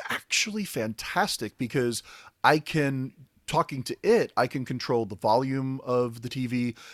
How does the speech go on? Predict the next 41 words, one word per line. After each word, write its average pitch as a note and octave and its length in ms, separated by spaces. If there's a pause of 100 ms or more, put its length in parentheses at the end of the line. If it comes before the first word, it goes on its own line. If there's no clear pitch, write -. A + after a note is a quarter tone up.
(100)
I B2+ 100
can A#2 160
switch - 400
between A#2+ 520
inputs, C3 460
so A#2 200
I A2 80
can G#2+ 200
switch - 280
between A#2 240
my G#2 140
Apple A#2+ 200
T B2 220
V A#2 300
or G#2+ 280
the G2 120
cable B2 580
or G#2 340 (320)
the A2+ 80
actual A2 260
just, G2 220
you C#3+ 80
know, G#2 60
the - 80
television, A2+ 460
the G2+ 60
smart G#2+ 260
T A#2+ 100
V G#2+ 140
itself. B2 520 (380)
Um, G2+ 340
I A#2+ 100
can G#2+ 160
change A2 360
the - 80
channel. D3 600
I, A2+ 200
I C#3+ 60
can, C3+ 360
you A#2+ 80
know, G2+ 160